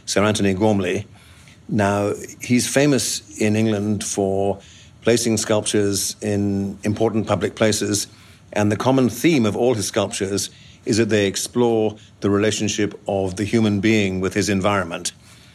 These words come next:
And they were brought to Greece at the initiative of a private artistic foundation, uh, by the name of Neon, and they were working in close collaboration with the Greek Ministry of Culture.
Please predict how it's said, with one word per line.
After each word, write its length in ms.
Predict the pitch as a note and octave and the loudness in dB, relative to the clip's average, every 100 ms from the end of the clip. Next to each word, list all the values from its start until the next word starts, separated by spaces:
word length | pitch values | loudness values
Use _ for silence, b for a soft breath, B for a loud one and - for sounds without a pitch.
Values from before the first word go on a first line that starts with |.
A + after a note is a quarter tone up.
| B B B - | B B B -4
And 400 | G2+ G2+ G#2 G2+ B B - | 0 2 0 -4 B B -2
they 140 | G#2+ | 0
were 120 | G#2 G2+ | 2 0
brought 460 | F#2+ C#3+ E3+ - - - | 2 0 0 -6 -10 -8
to 480 | - G#2+ G#2 G2+ F#2 | 0 2 2 2 0
Greece 500 | A2 A#2+ A2 - - B B B - | 0 0 0 -4 -8 B B B -6
at 160 | A2 G2+ | -2 0
the 80 | A2+ | 2
initiative 520 | A#2 A#2+ G#2+ G2+ - | 2 2 2 0 -2
of 200 | G#2 G2 | -2 0
a 260 | G2+ G2 G2 | 2 0 -2
private 580 | - - B2 B2 A2+ F2+ | -6 -2 0 2 0 -2
artistic 420 | G#2+ G#2+ G2+ - | -2 -2 -2 -2
foundation, 720 | G2+ G2 G#2 G2+ - G2+ A#2 B B B B B - | 0 0 0 0 -2 -4 -4 B B B B B -6
uh, 120 | G2 F#2 | -2 2
by 120 | G2+ | 2
the 80 | G2 | 2
name 220 | G2+ G2 | 2 0
of 100 | F2+ | 0
Neon, 720 | G2 A2+ G#2+ F2+ G2 A#2 A#2+ B B B - | 2 2 2 0 -2 -2 -4 B B B -4
and 300 | G#2 G#2 G2+ | 0 0 2
they 120 | A#2+ | 2
were 120 | B2 | 4
working 440 | A2 A#2 A#2 G#2+ G#2+ | 2 0 0 -2 0
in 160 | G#2 | -4
close 300 | G2 A#2 A#2 | 0 0 0
collaboration 800 | - G#2 G2+ G2+ G2+ G2+ G2+ G#2+ | 0 0 2 0 0 -2 -2 -2
with 160 | G#2+ G#2 | -4 -4
the 80 | G2 | -2
Greek 240 | G#2+ G#2 | 0 0
Ministry 340 | G#2+ G2 G2+ | -2 -2 -2
of 80 | G2 | -2
Culture. 480 | - G2 - F#2 | 0 -2 -2 -6